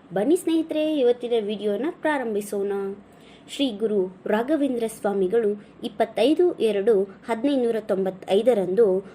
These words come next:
ಭುವನಗಿರಿ ತಮಿಳುನಾಡಿನಲ್ಲಿ ಜನಿಸಿದ್ರು. ಆಗಿನ ಕುಂಭಕೋಣ ಸಂಸ್ಥಾನ. ಹಿಂದೂ ಧರ್ಮದ ಬ್ರಾಹ್ಮಣ ಮಹಧ್ವ ಸನ್ಯಾಸಿಗಳಲ್ಲಿ ಪ್ರಮುಖರು. ಅವರು ಮಧ್ವಾಚಾರ್ಯರ ಅನುಯಾಯಿಯಾಗಿ ಮಧ್ವ ಮತದ ದ್ವೈತ ಸಿದ್ಧಾಂತವನ್ನ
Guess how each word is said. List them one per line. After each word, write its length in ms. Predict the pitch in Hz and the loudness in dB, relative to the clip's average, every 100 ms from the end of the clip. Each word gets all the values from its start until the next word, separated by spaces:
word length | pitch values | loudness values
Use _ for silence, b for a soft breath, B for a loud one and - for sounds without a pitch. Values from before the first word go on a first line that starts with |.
| B 190 | B 4
ಭುವನಗಿರಿ 580 | 220 277 277 214 196 | 4 6 2 0 -2
ತಮಿಳುನಾಡಿನಲ್ಲಿ 1040 | 190 208 208 269 247 196 180 185 233 226 240 | -2 0 2 2 2 0 0 0 0 -2 -4
ಜನಿಸಿದ್ರು. 760 | 220 233 190 190 175 190 - B B B B - | 0 0 0 -2 -2 -2 -2 B B B B 0
ಆಗಿನ 340 | 220 214 233 214 208 | 0 0 2 2 2
ಕುಂಭಕೋಣ 480 | 262 233 - 190 254 247 | -2 -2 0 -2 0 0
ಸಂಸ್ಥಾನ. 600 | 214 214 190 - 180 170 170 - - B B B - | 0 0 -2 -2 -2 -2 -4 -6 -18 B B B -2
ಹಿಂದೂ 360 | 294 311 349 | 4 4 4
ಧರ್ಮದ 400 | 247 247 226 208 220 202 | 0 -2 0 2 2 0
ಬ್ರಾಹ್ಮಣ 560 | 190 208 226 247 226 196 202 B B 214 | -2 -6 -4 -2 0 0 -2 B B -4
ಮಹಧ್ವ 420 | 240 220 208 226 | 0 0 0 -4
ಸನ್ಯಾಸಿಗಳಲ್ಲಿ 1040 | - 185 202 240 - 202 185 180 196 190 - | -2 0 2 2 0 -2 0 0 -2 -4 0
ಪ್ರಮುಖರು. 480 | 214 185 175 165 165 B B B B B 208 | 0 0 -2 -2 -4 B B B B B 2
ಅವರು 320 | 240 208 196 | 2 4 2
ಮಧ್ವಾಚಾರ್ಯರ 760 | 214 202 247 330 330 254 220 214 | 2 2 2 2 2 -2 0 0
ಅನುಯಾಯಿಯಾಗಿ 920 | 175 208 240 233 214 180 170 226 190 190 B - 220 | 2 2 2 2 2 0 0 0 0 0 B -8 0
ಮಧ್ವ 300 | 240 233 277 | 0 4 4
ಮತದ 300 | 247 - 190 202 180 | 4 2 2 2 2
ದ್ವೈತ 260 | 202 240 262 | 0 0 -2
ಸಿದ್ಧಾಂತವನ್ನ 800 | - 185 202 240 240 220 180 | -4 -8 -6 -6 -2 0 2